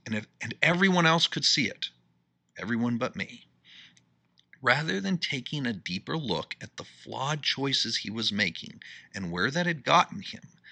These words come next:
Balaam tried to force his way into what he wanted by beating his donkey into submission. Balaam was willing to break the game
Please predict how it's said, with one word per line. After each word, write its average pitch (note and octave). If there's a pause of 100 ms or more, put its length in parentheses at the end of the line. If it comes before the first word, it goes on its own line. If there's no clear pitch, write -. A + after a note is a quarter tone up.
(200)
Balaam F3+
tried E3+
to D#3+
force -
his D3
way A2+ (100)
into A2
what A2+
he E3
wanted G2
by - (140)
beating D#3+
his -
donkey - (480)
into F2+
submission. F#2 (760)
Balaam F3+
was D3+
willing C3+
to A#2+
break G2
the -
game C#3